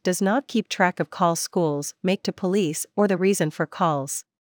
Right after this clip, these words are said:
The staff member instead directed the Tyee to send this query to the V P D. The Tyee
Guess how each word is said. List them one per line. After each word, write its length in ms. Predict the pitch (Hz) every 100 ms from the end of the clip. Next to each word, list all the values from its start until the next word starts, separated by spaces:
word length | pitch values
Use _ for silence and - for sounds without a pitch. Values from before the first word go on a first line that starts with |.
| _ _ _ _ _ _
The 80 | -
staff 380 | 208 247 269 -
member 400 | 180 165 147 147 -
instead 420 | 185 - 196 175
directed 400 | 180 196 - 175
the 100 | 170
Tyee 400 | - 190 160 147
to 140 | 170
send 240 | - 180 175
this 160 | 165
query 480 | - 202 185 147 143 -
to 100 | 180
the 100 | 180
V 160 | 180
P 200 | 175 180
D. 380 | 160 185 147 143 _ _ _ _ _ _ _ _ _ _ _ _ _ _ 214
The 80 |
Tyee 360 | 214 262 247